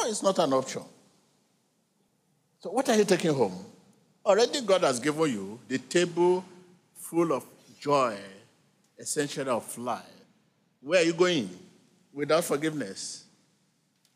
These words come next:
Without forgiveness, it cannot be permanent. People will see you this week, next week, this month. Oh, beautiful. But the other week,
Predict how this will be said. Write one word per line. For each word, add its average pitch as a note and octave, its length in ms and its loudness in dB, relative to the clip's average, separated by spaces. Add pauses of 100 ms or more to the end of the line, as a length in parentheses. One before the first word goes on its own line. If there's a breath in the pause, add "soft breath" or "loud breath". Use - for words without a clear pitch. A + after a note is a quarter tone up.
(1040)
Without C#4 280 -6
forgiveness, C4 520 2
it - 120 -8
cannot A3 380 -6
be G3+ 100 2
permanent. G3+ 1080 -4 (1400)
People C4 320 0
will A#3+ 180 -2
see C4 300 -8
you B3+ 420 -2 (160)
this A#3+ 300 -2
week, A#3+ 260 -8
next A#3+ 420 0
week, A#3 360 -8 (200)
this A#3+ 280 0
month. B3+ 540 2 (260)
Oh, B4+ 800 4
beautiful. A#3 640 0 (480)
But A#3+ 320 -4
the A#3+ 140 2
other C4 340 2
week, A#3+ 120 0